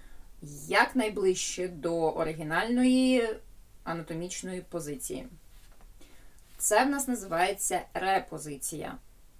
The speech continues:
Англійське дієслово reduce, процес репозиції reducing. If a fracture is allowed to heal in a displaced position, the fracture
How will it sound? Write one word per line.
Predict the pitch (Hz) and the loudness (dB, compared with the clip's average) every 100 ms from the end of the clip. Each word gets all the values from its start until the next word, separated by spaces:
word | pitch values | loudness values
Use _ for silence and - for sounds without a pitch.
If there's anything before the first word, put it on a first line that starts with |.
| - - | -20 -12
Англійське | 156 160 151 135 - | -8 -8 -6 -8 -8
дієслово | 151 165 - 254 285 294 | -6 -2 2 4 4 4
reduce, | 254 165 165 208 277 339 359 - - - - - | 0 0 -4 0 4 4 4 2 -2 -16 -20 -14
процес | - 165 - 175 151 - | -6 -4 0 0 0 -2
репозиції | 156 156 156 294 - 330 320 - | -4 -4 0 0 2 0 0 -2
reducing. | 180 180 175 170 151 - 127 123 123 - - - - - | -2 -4 -2 -2 -2 -4 -6 -8 -12 -16 -20 -20 -20 -2
If | 233 294 254 - - | 2 2 -2 -8 -6
a | 247 - | -6 0
fracture | 370 370 - - 180 - | 0 0 -4 -2 -2 2
is | 185 180 - | 2 2 0
allowed | 208 214 220 196 160 - - | -2 2 2 2 0 -4 -10
to | 185 | -12
heal | 165 - 370 320 170 147 | -12 -2 2 2 2 -2
in | 175 175 | -4 -8
a | 160 | -4
displaced | 170 - - 233 190 156 - - - | -2 -2 -2 -4 -2 -2 -4 -8 -10
position, | 160 165 160 226 330 440 - - - | -8 -6 -6 -4 -4 -6 -16 -12 -10
the | 330 - | -8 0
fracture | 427 427 - 392 | 0 0 -4 0